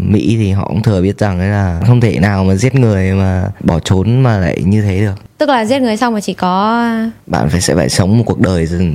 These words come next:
Speaker 1: gọi là chui lủi ấy.
Speaker 2: Ừ.
Speaker 1: No
Speaker 2: Ok.
Speaker 1: credit bank, không có thẻ tín dụng, không có, bạn sẽ không được dùng bất cứ cái phương
Speaker 2: Phương
Speaker 1: pháp
Speaker 2: tiện nào?
Speaker 1: gì, phương tiện nào mà liên quan đến điện tử à?
Speaker 2: À, là sẽ bị phát hiện đúng không?
Speaker 1: Sẽ bị phát hiện ngay lập tức.
Speaker 2: Nhưng mà mười tám và mười sáu tuổi là vẫn đang còn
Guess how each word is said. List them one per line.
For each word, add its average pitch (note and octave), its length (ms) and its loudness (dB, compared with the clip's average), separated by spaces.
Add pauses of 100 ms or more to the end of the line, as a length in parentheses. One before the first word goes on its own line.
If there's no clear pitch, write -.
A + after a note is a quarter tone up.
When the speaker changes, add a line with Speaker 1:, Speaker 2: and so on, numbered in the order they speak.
Speaker 1:
gọi E2+ 140 0
là D2+ 80 -2
chui A2 220 2
lủi F2+ 320 0
ấy. A2+ 140 -4 (260)
Speaker 2:
Ừ. A3 60 -10 (880)
Speaker 1:
No G#3+ 100 2
Speaker 2:
Ok. G#3 100 0
Speaker 1:
credit B2 380 0
bank, A2 400 0
không A#2+ 280 0
có G#2 100 -2
thẻ A#2 220 0
tín G#2 180 -2
dụng, B2 200 -2
không A2+ 180 -2
có, G2+ 140 -2 (100)
bạn - 140 -2
sẽ A2+ 120 -6
không C3 200 -2
được A2+ 120 0
dùng G2+ 200 -2
bất A#2 140 -6
cứ A2 240 0
cái A2+ 340 -2 (140)
phương B2 140 0
Speaker 2:
Phương B2 100 0
Speaker 1:
pháp D#3 140 0
Speaker 2:
tiện - 140 -4
nào? A2 100 2
Speaker 1:
gì, G#2 480 0
phương B2 100 0
tiện G#2 260 -2
nào F#2+ 180 0
mà F#2+ 100 0
liên G#2+ 160 0
quan A2 160 0
đến A2+ 80 -2
điện B2+ 160 0
tử C#2 300 -2
à? G1+ 140 -12
Speaker 2:
À, F3+ 500 -4
là F#3 80 -2
sẽ G3+ 140 -4
bị G#3+ 100 -4
phát B3+ 180 -4
hiện B3 200 -2
đúng F#3 100 -2
không? G#3 180 0 (180)
Speaker 1:
Sẽ A2 80 0
bị F2 100 0
phát - 140 0
hiện G2+ 180 0
ngay A2 100 2
lập G#2+ 140 -2
tức. - 220 -4 (160)
Speaker 2:
Nhưng C#4 100 2
mà B3+ 140 2 (360)
mười A3+ 200 0
tám G#3+ 400 0
và D#4+ 100 0
mười B3 180 2
sáu G3 280 -2
tuổi A#3 260 0
là F3+ 120 -4
vẫn B3 220 -4
đang B3+ 200 0
còn F3+ 400 -4